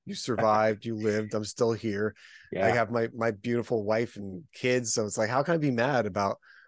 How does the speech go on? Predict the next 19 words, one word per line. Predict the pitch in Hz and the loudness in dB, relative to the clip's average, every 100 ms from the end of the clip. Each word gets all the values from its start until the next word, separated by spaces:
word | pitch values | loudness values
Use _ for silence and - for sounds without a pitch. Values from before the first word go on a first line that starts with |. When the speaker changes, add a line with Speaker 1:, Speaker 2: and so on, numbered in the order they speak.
| _ | _
Speaker 1:
all | - 127 | 0 2
these | 120 104 | 4 2
horrible | 131 113 107 | 2 2 0
things | 131 135 | 0 -2
that | 117 | -4
happen? | 101 90 98 | -4 -6 -4
You | 117 | -4
can | 120 160 202 | 0 2 4
look | 123 117 | 4 4
at | 107 104 | 4 4
it | |
with | 104 104 | 0 -2
a | |
negative | 107 104 101 92 | -2 -2 -4 0
light, | 107 110 | 2 2
"Oh, | 110 113 | 2 2
my | 107 | 2
poor | 104 - 123 113 | 0 2 4 6
life." | 131 120 107 | 6 4 0